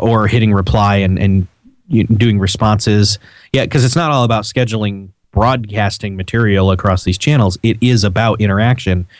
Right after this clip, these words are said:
and you've gotta kinda, you kinda gotta do a mix of both. You can't just sit there all day, every day, waiting for a blog post to come out so that you can then tweet it, tweet it and then post it to Facebook.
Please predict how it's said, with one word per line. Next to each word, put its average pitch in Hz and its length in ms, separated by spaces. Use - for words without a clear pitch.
and 104 140
you've 95 160
gotta 113 300
kinda, 101 500
you 120 120
kinda 214 240
gotta 151 200
do 131 160
a 123 60
mix 120 220
of 104 80
both. 110 240
You 107 100
can't 151 360
just 135 220
sit 139 200
there 107 160
all 104 100
day, 104 220
every 104 260
day, 92 380
waiting 117 340
for 104 500
a 98 100
blog 110 260
post 110 320
to - 80
come 107 180
out 95 280
so - 100
that 117 140
you 110 140
can 113 160
then 107 180
tweet 110 240
it, 101 120
tweet 139 200
it 117 140
and 107 160
then 101 120
post 113 300
it 101 140
to - 80
Facebook. 117 560